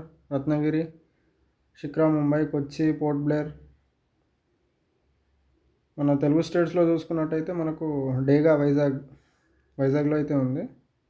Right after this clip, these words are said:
పంజాబ్ మ్యాక్సిమం, మ్యాక్సిమం చాలా ప్లేసెస్‌లో అయితే లొకేషన్స్ ఉన్నాయి, జాబ్ లొకేషన్స్. మనం ఇప్పుడు వేకెన్సీస్ వచ్చేసరికి, వేకెన్సీస్ చూసుకుంటే మనకు diploma technicians on tenure basis ఇది. మెకానికల్‌కి వచ్చేసరికి ఎయిటీ వే-, ఎయిటీ వేకెన్సీస్ ఉన్నాయి.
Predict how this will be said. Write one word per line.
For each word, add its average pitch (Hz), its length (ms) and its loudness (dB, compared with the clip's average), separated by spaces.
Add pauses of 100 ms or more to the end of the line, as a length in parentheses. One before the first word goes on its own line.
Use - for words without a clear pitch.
(1040)
పంజాబ్ 143 380 2 (320)
మ్యాక్సిమం, 165 380 0 (340)
మ్యాక్సిమం 165 440 0
చాలా 156 240 2
ప్లేసెస్‌లో 165 420 2
అయితే 165 160 0 (120)
లొకేషన్స్ 156 460 -2
ఉన్నాయి, 147 220 -2
జాబ్ 139 200 2
లొకేషన్స్. 135 440 -4 (460)
మనం 147 220 -2
ఇప్పుడు 139 200 0 (1300)
వేకెన్సీస్ 170 440 0
వచ్చేసరికి, 165 540 0
వేకెన్సీస్ 165 440 0
చూసుకుంటే 165 440 -6
మనకు 160 220 -4 (280)
diploma 156 300 2
technicians 160 520 0
on 170 120 0
tenure 151 320 2
basis 143 300 -2
ఇది. 139 180 -2
మెకానికల్‌కి 156 480 0
వచ్చేసరికి 156 480 -4 (220)
ఎయిటీ 143 240 2
వే-, 156 260 2
ఎయిటీ 147 220 0
వేకెన్సీస్ 156 420 -2
ఉన్నాయి. 139 240 -2